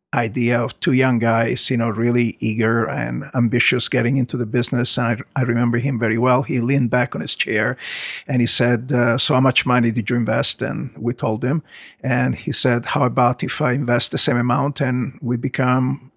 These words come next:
three-way partnership?" So, of course, uh, I was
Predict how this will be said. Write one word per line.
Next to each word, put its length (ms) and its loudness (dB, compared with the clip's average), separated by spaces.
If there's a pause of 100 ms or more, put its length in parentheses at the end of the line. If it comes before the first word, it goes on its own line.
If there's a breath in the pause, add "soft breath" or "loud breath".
three-way 540 2 (280)
partnership?" 600 0 (640 loud breath)
So, 120 -2
of 140 -2
course, 380 4
uh, 320 2
I 120 2
was 400 0